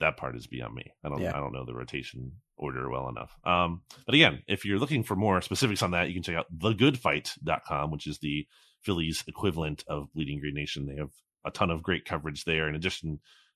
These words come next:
Speaker 1: to the, the website, um, their podcast network as well. So you can go check all that out. Uh, that does it for this episode of B G N Radio. Some nice Phillies talk in there. You have to. You,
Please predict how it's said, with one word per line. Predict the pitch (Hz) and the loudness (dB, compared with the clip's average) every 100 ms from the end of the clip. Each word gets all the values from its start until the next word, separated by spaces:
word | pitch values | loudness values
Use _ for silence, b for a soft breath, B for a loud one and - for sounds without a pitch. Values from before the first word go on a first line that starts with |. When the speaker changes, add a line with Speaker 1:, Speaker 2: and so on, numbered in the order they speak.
| _ _ - | _ _ -4
Speaker 1:
to | 82 | -2
the, | 73 69 | -2 -2
the | 65 | 2
website, | 139 127 117 - - | 2 6 4 4 0
um, | 85 78 71 69 | 0 2 0 -2
their | 76 | 0
podcast | 80 73 78 67 - | 0 2 0 0 -2
network | 78 82 71 - | -4 -2 -4 -6
as | - | -8
well. | 69 65 - | -4 -4 -4
So | 82 | -6
you | |
can | 69 64 | -6 -6
go | |
check | - 73 | -4 -6
all | - 64 | -6 -6
that | 71 64 | -4 0
out. | 67 - b b b b - | 0 0 b b b b -2
Uh, | 80 80 82 80 - _ _ _ - | 2 4 4 2 -6 _ _ _ -4
that | 110 | 2
does | 156 | 2
it | 117 - | 2 -4
for | - 95 95 92 92 - 85 | -2 2 4 4 2 -4 -2
this | 107 - - _ | -2 -2 -8 _
episode | 87 95 98 92 | -4 0 0 2
of | 78 | 0
B | 95 | -2
G | 87 90 | 0 0
N | |
Radio. | 85 90 143 | 2 2 2
Some | - | 2
nice | 139 123 | 2 2
Phillies | - 123 120 | 2 2 2
talk | - 110 | 2 0
in | 131 | 2
there. | 131 | 2
You | 165 | 8
have | 175 - | 8 8
to. | - 71 | 0 0
You, | 113 | 0